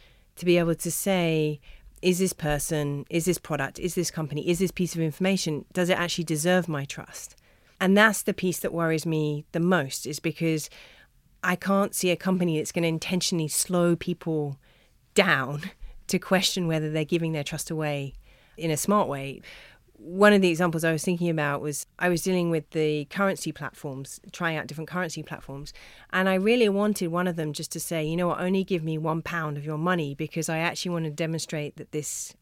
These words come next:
works." And so I think there's so many examples in our lives where just introducing some friction to slow people down would help us make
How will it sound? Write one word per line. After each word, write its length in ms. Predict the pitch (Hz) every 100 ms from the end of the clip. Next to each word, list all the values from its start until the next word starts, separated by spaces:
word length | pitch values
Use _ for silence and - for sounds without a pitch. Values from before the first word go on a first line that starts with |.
| -
works." 640 | 175 196 131 - - - - _ - -
And 180 | 185 175
so 140 | 196
I 80 | 185
think 180 | 196 226
there's 160 | 185
so 220 | - - 196
many 240 | 220 208
examples 440 | 170 190 190 190 170
in 100 | 165
our 100 | 165
lives 340 | 185 170 -
where 120 | 160
just 280 | 151 160 - - _ _ -
introducing 560 | 220 202 208 190 185
some 160 | - 160
friction 480 | - 220 - 151 143
to 100 | 156
slow 300 | - 180 165
people 320 | - 156 156
down 320 | 185 175 151
would 100 | 147
help 260 | - 165 -
us 160 | 151
make 380 | 170 165 143 -